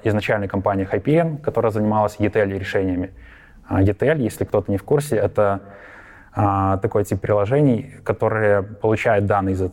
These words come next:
одних источников, делают, собственно, как расшифров-, расшифровывается E T L, это extract, transform, load.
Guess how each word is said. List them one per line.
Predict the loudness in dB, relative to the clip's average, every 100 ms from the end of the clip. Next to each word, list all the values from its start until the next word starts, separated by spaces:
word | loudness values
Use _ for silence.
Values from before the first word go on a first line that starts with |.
| -6
одних | 0 0 0
источников, | 0 0 0 -2 0 -2 -2 _ -20 _ -20 -20 -6
делают, | 0 2 2 0 -2 -14 -20 -20 -20 _ -6
собственно, | -4 -2 -2
как | -2 -4
расшифров-, | -4 -2 -2 -2
расшифровывается | -4 -4 -2 0 0 0 -2
E | 0
T | 2
L, | 2
это | 0 -2
extract, | -6 -4 -2 -2
transform, | -4 -4 -2 -2 0
load. | -2 -2